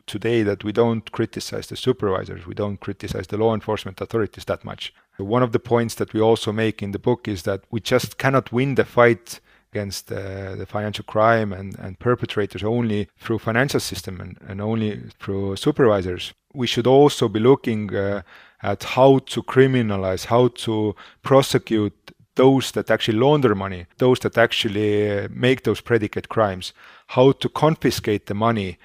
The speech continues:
that they have, uh, generated from the proceeds, uh, or from, from the crimes that they have committed,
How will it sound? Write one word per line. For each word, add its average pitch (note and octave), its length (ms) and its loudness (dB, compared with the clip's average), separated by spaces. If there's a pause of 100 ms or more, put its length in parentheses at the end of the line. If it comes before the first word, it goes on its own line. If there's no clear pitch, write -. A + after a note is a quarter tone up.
(260)
that F#2+ 160 -6
they G#2 100 -2
have, G2 320 -2
uh, G2 560 -6
generated A2+ 600 2
from G2 180 -8
the G2 80 -6
proceeds, - 640 -6
uh, G#2 300 -10 (100)
or G#2 360 -4
from, G#2 240 -4
from G#2+ 180 -6
the G2+ 80 -2
crimes A#2 360 0
that G2 120 -10
they G2+ 140 -4
have F#2+ 320 -10
committed, B2+ 480 -2